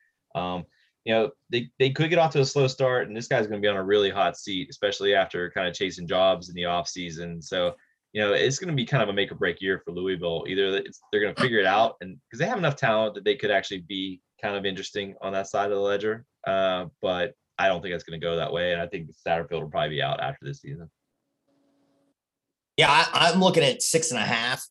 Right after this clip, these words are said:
Speaker 2: Vegas on one side here. I have them winning six. And I think you guys, you know, you hit on it very well. Cunningham's a superstar, but he, like Jason just said, you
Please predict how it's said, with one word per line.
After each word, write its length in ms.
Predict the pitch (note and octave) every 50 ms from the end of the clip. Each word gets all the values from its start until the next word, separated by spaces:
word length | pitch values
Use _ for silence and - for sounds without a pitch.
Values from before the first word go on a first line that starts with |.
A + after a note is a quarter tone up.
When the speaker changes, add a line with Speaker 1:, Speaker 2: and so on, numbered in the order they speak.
| _ _ _ _ _ _
Speaker 2:
Vegas 720 | B2+ A2+ A2 A#2 B2 B2+ G#2+ B2+ B2 B2 - - - - -
on 340 | G#2+ A2+ A2 A2+ A2+ A2 - _
one 260 | C3 A#2 A#2+ A#2 A#2
side 280 | A2 - B2+ A#2+ A#2 G#2
here. 300 | A2+ A2+ A2+ A#2 - - -
I 140 | C3 D3+
have 160 | F3 F#3+ F3+ E3
them 140 | D#3+ D3
winning 300 | C#3 C3+ C3 B2 A2+ G#2+
six. 640 | G#2 - - - G2 F#2 F2 - - - - - _ _ _ _ _
And 100 | C3 C3+
I 100 | C3 B2+
think 220 | C#3+ D3+ D3 B2
you 60 | C3+
guys, 400 | C3 C#3 B2 B2 B2 A2+ - - - -
you 140 | B2+ B2
know, 100 | A#2 A#2
you 340 | A2+ A2 A2+ A#2+ A#2+ A#2+ - - _ _ _
hit 180 | - - D3 C3+
on 160 | B2+ B2+ B2
it 100 | A#2 F#2+
very 240 | A2 A2+ A2+ A#2 A2
well. 480 | G#2+ A2 A2 A2 A2 G#2 G#2 G2+ G2+ - _ - - - _ _ _ - - - -
Cunningham's 680 | - D#3+ E3 E3+ E3 D#3 D#3+ D3 C#3+ C#3 C3+ G#2+ G#2
a 40 | G#2+
superstar, 840 | - - C#3+ C3+ G#2+ C3 C3 - - B2+ A#2+ A#2+ B2 B2 B2+ B2 - _ _ _ -
but 160 | G#2+ B2+ B2
he, 300 | A2 A2+ A2+ A2 G#2 -
like 160 | - A2+ G#2+ G2+
Jason 380 | A2 A#2+ A#2+ A#2+ - A#2+ A#2+
just 180 | A2+ A#2+ A#2 -
said, 320 | B2 A2+ A2+ G#2+ G2+ G2+ - _ _
you 180 | - A2+ G#2 G2